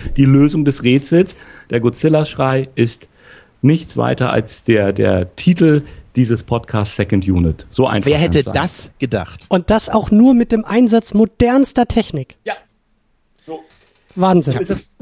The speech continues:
Speaker 1: die, über die Details können wir dann gerne diskutieren im Rahmen der, der Episode dann, äh,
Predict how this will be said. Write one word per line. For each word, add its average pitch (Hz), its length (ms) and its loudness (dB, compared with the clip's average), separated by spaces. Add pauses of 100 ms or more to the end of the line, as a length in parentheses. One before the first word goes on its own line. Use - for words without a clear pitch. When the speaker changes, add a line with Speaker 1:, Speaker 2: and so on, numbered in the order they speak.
(140)
Speaker 1:
die, 190 220 -8
über 202 160 0
die 202 100 4
Details 196 480 0
können 214 180 2
wir 196 40 2
dann 180 100 0
gerne 196 240 0
diskutieren 175 760 2
im 156 240 0
Rahmen 165 400 0
der, 156 240 -2
der 151 200 -4
Episode 151 520 0
dann, 170 340 0
äh, 139 300 0